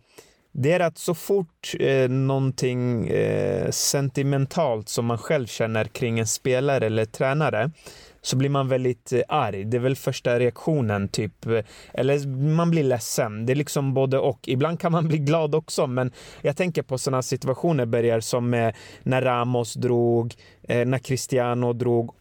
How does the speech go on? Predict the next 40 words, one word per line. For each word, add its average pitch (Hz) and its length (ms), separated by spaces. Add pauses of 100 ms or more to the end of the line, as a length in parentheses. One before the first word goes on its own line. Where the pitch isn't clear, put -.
(100)
och 170 400 (160)
när 147 160
Zidane 175 440
tog 113 320 (260)
avsked. 110 640 (440)
Eh, 123 460 (360)
och 139 120
på 160 100
det 147 140
sättet - 460
han 135 160
gjorde, 135 300
Bergar, 120 360
jag 120 160
vet 135 180
att 123 160
du 131 60
och 131 100
jag 143 160
hade 120 260
lite 117 260
diskussioner 113 520
på 117 220
sidan, 117 520 (400)
d-, 127 400
där 117 180
vi 117 120
var 117 200
eniga 117 480
i 104 40
och - 40
för 117 100
sig, 113 280
men 117 400
där 120 100
vi 123 120
båda 123 320
var 120 280
väldigt 135 380
ledsna. 135 560